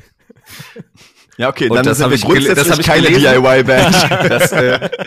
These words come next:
Speaker 2: nee, genau. Und das hab ich, äh, hab ich gelesen und fand's witzig irgendwie.
Speaker 1: Ja.
Speaker 2: Ähm, denn meiner Meinung nach ist es ja so, also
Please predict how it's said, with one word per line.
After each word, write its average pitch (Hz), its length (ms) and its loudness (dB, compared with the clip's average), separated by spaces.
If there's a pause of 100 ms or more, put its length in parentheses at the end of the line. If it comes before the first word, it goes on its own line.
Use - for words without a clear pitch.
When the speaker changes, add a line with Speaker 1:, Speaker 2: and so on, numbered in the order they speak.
Speaker 2:
nee, 127 100 2
genau. 127 340 -2
Und 107 140 -6
das 120 140 -8
hab 127 100 -6
ich, 127 240 -10
äh, 117 260 -4 (300)
hab 120 160 -16
ich 120 180 -16
gelesen 120 480 -12
und 104 200 -12
fand's 95 400 -16
witzig - 500 -16
irgendwie. 90 480 -16 (320)
Speaker 1:
Ja. 87 140 -20
Speaker 2:
Ähm, 101 840 -8 (560)
denn 151 540 -8 (800)
meiner 131 240 -6
Meinung 110 240 -6
nach 107 260 -10
ist 120 120 -16
es 135 120 -18
ja 107 120 -8
so, 107 440 -12 (140)
also 107 420 -8